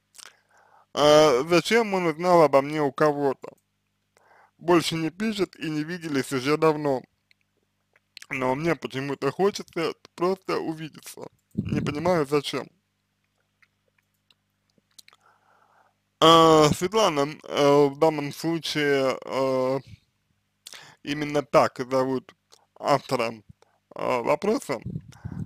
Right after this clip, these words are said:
Э, в первую очередь хочется обратить ваше внимание на то, что, э, мужчина, э,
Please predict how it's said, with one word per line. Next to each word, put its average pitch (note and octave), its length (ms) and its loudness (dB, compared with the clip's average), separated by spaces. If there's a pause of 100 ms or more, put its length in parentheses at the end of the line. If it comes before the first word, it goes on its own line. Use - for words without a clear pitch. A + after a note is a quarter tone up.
(460)
Э, D#3+ 440 4
в - 120 -12
первую G3 380 2
очередь F3+ 420 2
хочется F#3 520 -2
обратить D3+ 380 -4
ваше D#3 280 -2
внимание E3+ 420 -6
на D3+ 180 0
то, F3+ 220 -6
что, D#3 440 -6 (460)
э, B2 320 -4
мужчина, D3 600 -8 (480)
э, C#3+ 220 -6